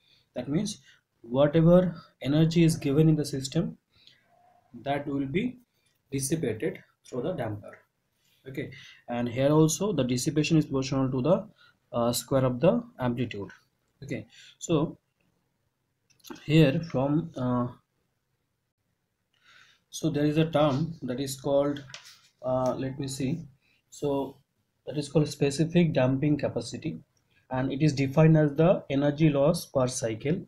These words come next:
E D, by the peak potential energy. Okay, so let us, uh, find, just learn the terms. So first one is energy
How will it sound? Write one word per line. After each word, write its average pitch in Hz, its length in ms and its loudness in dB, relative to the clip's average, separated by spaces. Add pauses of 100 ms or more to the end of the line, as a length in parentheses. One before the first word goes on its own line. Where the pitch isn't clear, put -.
E 143 140 2
D, 147 260 2
by 123 300 0
the 165 260 0 (140)
peak 170 280 2 (480)
potential 139 440 -4
energy. 110 500 -8 (540)
Okay, 131 240 -14 (340)
so 143 500 -4 (220)
let 131 180 -4
us, 147 360 -4 (520)
uh, 120 300 -2 (180)
find, 127 720 -2
just 131 240 -6
learn 131 180 0
the 135 120 -2
terms. 135 600 -4 (920)
So 127 480 -4 (140)
first 147 300 0
one 151 180 6
is 175 380 0 (2000)
energy 147 440 2